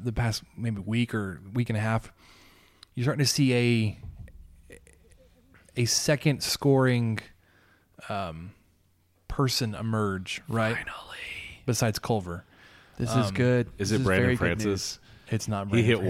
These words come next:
Speaker 1: Francis.
Speaker 3: three, didn't he?
Speaker 1: It's, he was, like, one of eight.
Speaker 2: He
Speaker 3: He
Speaker 2: had
Speaker 3: hit
Speaker 2: some
Speaker 3: one
Speaker 2: clutch,
Speaker 3: shot, didn't he?
Speaker 2: he had clutch free throws at the end, I believe.
Speaker 1: He did. He did.
Speaker 3: Okay, that's true.
Speaker 2: I think
Speaker 3: Yes.
Speaker 2: he and Owens had some kinda, some free throws that kinda sealed it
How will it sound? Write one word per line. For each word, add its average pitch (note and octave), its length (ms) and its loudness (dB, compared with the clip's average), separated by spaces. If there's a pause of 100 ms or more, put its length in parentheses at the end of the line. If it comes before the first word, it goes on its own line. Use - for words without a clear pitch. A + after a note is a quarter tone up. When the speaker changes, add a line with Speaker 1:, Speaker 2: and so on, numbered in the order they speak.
(120)
Speaker 1:
Francis. E2 80 -6
Speaker 3:
three, F2+ 240 0
didn't D2+ 200 -6
he? E2+ 140 -4 (220)
Speaker 1:
It's, - 280 -14
he B2+ 100 6
was, B2+ 120 8
like, A#2 100 6
one A2 220 6
of F#2 100 0
eight. F#2 100 0
Speaker 2:
He A2 60 6
Speaker 3:
He A2+ 60 10
Speaker 2:
had B2 80 10
Speaker 3:
hit A#2+ 80 6
Speaker 2:
some - 100 4
Speaker 3:
one G2+ 140 6
Speaker 2:
clutch, F#2+ 460 4
Speaker 3:
shot, - 60 -4
didn't F#2 220 0 (140)
he? C3 80 2
Speaker 2:
he D3+ 80 6
had D#3+ 180 4
clutch E3+ 260 2
free E3+ 200 2
throws A#2+ 320 0
at A2+ 120 -2
the A2 200 -8
end, G#2 120 -10
I G#2 60 -8
believe. G#2 160 0
Speaker 1:
He C#3 60 10
did. A2+ 320 6
He A2 120 2
did. F#2+ 320 0
Speaker 3:
Okay, E2+ 320 0
that's G#2 240 0
true. E2+ 200 0
Speaker 2:
I - 20 0
think D3 200 0
Speaker 3:
Yes. E2+ 120 2
Speaker 2:
he E3 80 2
and D#3 100 2
Owens B2 380 4
had B2 180 -2
some A2 380 -8
kinda, A2+ 260 -4 (400)
some B2+ 180 -8
free D3 220 0
throws C3 200 2
that B2 100 0
kinda A2+ 220 -4
sealed A2+ 340 -6
it - 100 -10